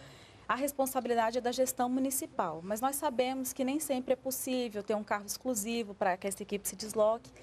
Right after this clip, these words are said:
Então, é importante que, pelo menos, haja um reve-, é, haja um cronograma para a utilização desse transporte para que a equipe consiga, ainda que não seja um carro exclusivo para essa equipe,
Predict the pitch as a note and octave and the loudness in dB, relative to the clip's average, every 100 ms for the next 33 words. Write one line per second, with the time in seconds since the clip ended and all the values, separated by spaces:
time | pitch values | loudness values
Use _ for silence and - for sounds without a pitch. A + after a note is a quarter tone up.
0 | - - - A#3+ C4+ C#4+ D#4 E4 C#4 - | -20 -20 -12 -2 2 2 4 4 2 2
1 | B3+ C4+ - C4 D4+ D#4 B3+ B3 C4+ B3+ | 0 0 -4 2 4 4 4 2 0 2
2 | A#3+ A#3+ C4 C4 C#4 B3+ - G#3+ G3+ G#3+ | 2 2 0 0 0 2 2 4 4 2
3 | B3+ C4+ C#4+ C#4+ B3+ C4 C#4 C#4 A#3 A3 | 0 0 2 2 4 4 2 2 0 0
4 | G#3+ G#3 G3+ G3+ G3 - - A3+ - A3+ | -4 -2 -2 -2 -4 -4 -6 -2 4 4
5 | B3+ - C4+ D4 C#4+ - C4+ C4+ - E4 | 2 -4 0 2 2 0 -6 -2 -2 0
6 | C4 A3+ A#3+ C4 C4+ C4+ B3+ A3+ A3 A3 | 0 2 4 2 0 -4 -4 -4 -2 -4
7 | G#3+ - A#3+ F#3+ A#3 C#4+ - A3+ - A3 | -4 -6 -4 -2 0 -2 2 0 0 -8
8 | - A#3 | -8 -8